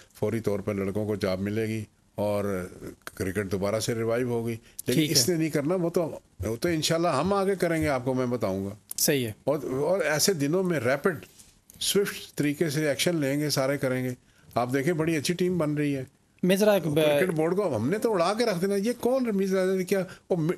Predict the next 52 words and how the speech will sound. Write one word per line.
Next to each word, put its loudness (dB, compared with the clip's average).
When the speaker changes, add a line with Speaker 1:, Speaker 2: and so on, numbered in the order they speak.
Speaker 1:
कमेंट्री 0
के 0
लिए 2
मिन्नतें 0
करने 0
वाला 0
यार, 0
बाहर 4
बैठा 0
हुआ। 0
मुझे 2
वो 0
खालिद 2
महमूद 2
chairman 0
कह 2
रहा 0
था, 2
चार 2
चार 0
घंटे 0
बाहर 0
पीसीबी 0
के -2
मेरे 0
दफ्तर 0
के -2
stool 0
पे 2
बैठा 0
होता 0
था 0
ये। 0
Speaker 2:
हम्म, 0
हम्म। -2
Speaker 1:
Stool 0
पे 2
पता 0
ना 2
आपको 2
कौन 0
बैठते 0
हैं? 2
Speaker 2:
जी, 6
Speaker 1:
Stool 6
पे 0
Speaker 2:
बिल्कुल। 2
Speaker 1:
बैठा 2
हुआ 2
इंतजार 0
करता -2
था। -8